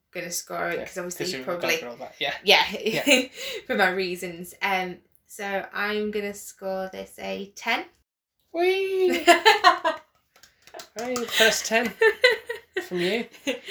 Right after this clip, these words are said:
Speaker 1: And it has to have Emma Stone in it, doesn't it? Hmm.
Speaker 2: Hmm.
Speaker 1: Yes, it's a ten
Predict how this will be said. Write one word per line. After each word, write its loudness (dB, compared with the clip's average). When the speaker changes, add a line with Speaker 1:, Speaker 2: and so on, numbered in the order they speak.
Speaker 1:
And 2
it 4
has 2
to -12
have -2
Emma -4
Stone -2
in -4
it, -2
doesn't -2
it? 0
Hmm. -6
Speaker 2:
Hmm. -10
Speaker 1:
Yes, -2
it's -2
a -4
ten -2